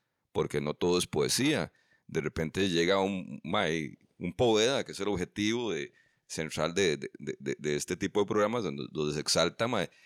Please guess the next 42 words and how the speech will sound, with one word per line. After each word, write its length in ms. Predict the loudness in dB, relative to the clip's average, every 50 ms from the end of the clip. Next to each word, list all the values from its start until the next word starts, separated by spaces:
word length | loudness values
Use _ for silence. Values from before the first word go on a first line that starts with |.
| -20 -18 _
un 140 | -8 -6 -2
ma 160 | 0 0 0
que 100 | 0 0
ha 20 | -2
hecho 160 | -2 -2 -4
todo 520 | -6 _ _ 2 4 6 6 6 4 2 0
tipo 420 | -2 0 0 0 -2 -6 -4 -2
de 60 | -2
escrito 420 | -2 -2 -2 -2 -2 -2 0 0 0
científico, 760 | 0 0 0 -2 0 0 0 0 0 -2 -6 -4 -4 -4 -2
ma, 320 | -2 -2 -2 -2 -4 -6 _ _ _ _ _ _ _
eh, 220 | -4 0 0 0
un 180 | 2 0 0 0
ma 200 | 2 2 4 4
laureado 720 | 4 4 4 4 4 4 4 4 4 4 4 2 2 0
profesionalmente, 1040 | -2 -2 -2 -2 -2 -4 -2 -2 -2 -2 -2 -2 -2 -2 -2 -4 -4 -4 -4 -2 -2
etnobotánico 720 | -4 -4 -4 -8 -8 -8 -8 -8 -6 -6 -6 -4 -2 -2 -2
a 40 | 0
nivel 220 | 0 0 0 2
latinoamericano. 680 | 0 0 0 -2 -4 -2 -2 -2 -2 -2 -2 0 0 0
Decir 260 | 0 0 -2 -4 -2
poeta, 420 | -2 0 2 4 4 4 2 0
ma, 200 | -2 -4 -4 -4 -4 -4 -8 _ _ _ _ _ _ _ _ _ _
hay 160 | -2 -2 0
que 80 | 0 0
hacer 220 | 0 0 0 0
gárgaras, 480 | 2 2 2 2 0 -2 -4 -6 -6 -10
¿me 100 | -12 -14
entiendes? 360 | -10 -8 -8 -6 -6 -6 -6
Listerine, 440 | -6 -6 -4 -2 -2 -2 -2 -2 -2
ma, 200 | -4 -2 -2 -2
es 120 | -4 -4
poeta, 600 | -4 0 2 2 4 4 4 4 2 2 0 -2
ma, 320 | -4 -6 -8 -8 -10 -10 -14 _ _ _ _
un 120 | -10 -4
ma 120 | -2 -2 -2
que 100 | 0 0
ha 20 |
escrito 300 | -2 0 -2 -2 0 0
de 60 | 0
todo 180 | 2 2 2 2
menos, 380 | 2 0 0 0 -2 -4 -6